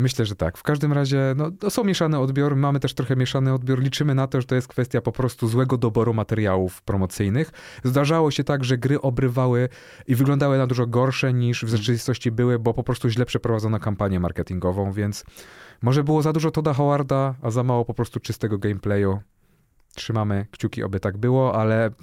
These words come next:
Speaker 1: no, chyba mamy takie fifty fifty.
Speaker 2: <laughs> Zdecydowanie,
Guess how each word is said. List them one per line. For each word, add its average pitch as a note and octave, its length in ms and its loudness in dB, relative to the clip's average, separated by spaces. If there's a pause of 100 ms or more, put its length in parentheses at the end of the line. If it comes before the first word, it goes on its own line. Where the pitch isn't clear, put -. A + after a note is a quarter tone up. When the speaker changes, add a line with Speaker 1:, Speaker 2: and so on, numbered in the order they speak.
(180)
Speaker 1:
no, B2+ 180 -4
chyba A#2 260 0
mamy A2+ 340 0
takie G#2+ 400 0 (240)
fifty F3 300 0
fifty. G#2+ 420 -2 (400)
Speaker 2:
<laughs> - 360 -4
Zdecydowanie, F2 680 -8